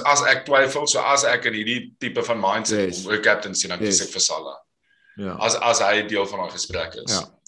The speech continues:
Speaker 1: En hy is maar net die ou wat on form is vir my sover. Dis
Speaker 2: Ja, daar is ook so groot safety net. Hy het sewe, sewenvyftig persent ownership. So jy kan mos nou net dink, as, as hy afkom,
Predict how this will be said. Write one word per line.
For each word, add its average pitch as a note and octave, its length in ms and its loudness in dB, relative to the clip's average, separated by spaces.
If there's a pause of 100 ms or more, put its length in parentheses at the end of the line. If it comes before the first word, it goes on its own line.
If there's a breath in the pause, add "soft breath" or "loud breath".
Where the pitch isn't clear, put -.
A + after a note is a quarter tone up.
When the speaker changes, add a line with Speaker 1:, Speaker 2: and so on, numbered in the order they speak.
Speaker 1:
En G2 180 -4
hy F#2+ 160 4
is G2+ 140 2
maar B2 100 4
net A#2 120 4
die A2 120 4
ou G#2+ 220 0
wat G2+ 160 -2
on G2 140 -6
form G#2 360 -4
is - 480 0
vir G2 140 -10
my F2+ 160 0
sover. F2 680 -2
Dis - 120 -4
Speaker 2:
Ja, - 80 -2
daar G#3 180 4
is G3 120 0
ook G3+ 120 0
so F#3+ 300 4
groot F3+ 520 0
safety E3+ 520 2
net. A#2 200 0
Hy A2 60 0
het A2+ 160 -4
sewe, D#3+ 800 2
sewenvyftig D#3 880 -4
persent B2 320 -4
ownership. A#2 640 -2 (260)
So B2+ 200 0
jy A#2 120 6
kan C3 180 0
mos C3 140 0
nou C#3+ 80 -2
net D3 180 2
dink, A2+ 360 0
as, A2 320 -4 (100)
as C3+ 160 2
hy D#3 60 0
afkom, B2+ 640 0